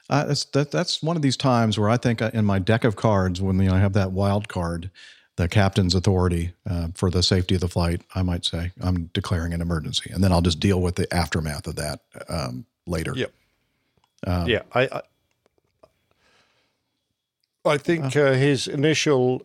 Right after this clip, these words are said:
Speaker 2: um, sort of ti-, attempt to pressure the, the controller into giving him an approach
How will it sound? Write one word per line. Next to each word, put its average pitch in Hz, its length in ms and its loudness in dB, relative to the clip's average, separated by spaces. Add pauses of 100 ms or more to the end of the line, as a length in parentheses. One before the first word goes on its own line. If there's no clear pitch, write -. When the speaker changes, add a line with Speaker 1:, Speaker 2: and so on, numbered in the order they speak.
Speaker 2:
um, 117 420 0
sort 127 240 0
of 117 300 -2 (680)
ti-, 156 80 0 (220)
attempt 151 440 0
to 120 60 -10
pressure 127 480 0
the, 92 160 -8 (280)
the 139 80 -8
controller 127 500 2
into 113 180 -2
giving 120 460 0
him 113 160 2
an 110 80 0
approach 98 580 -2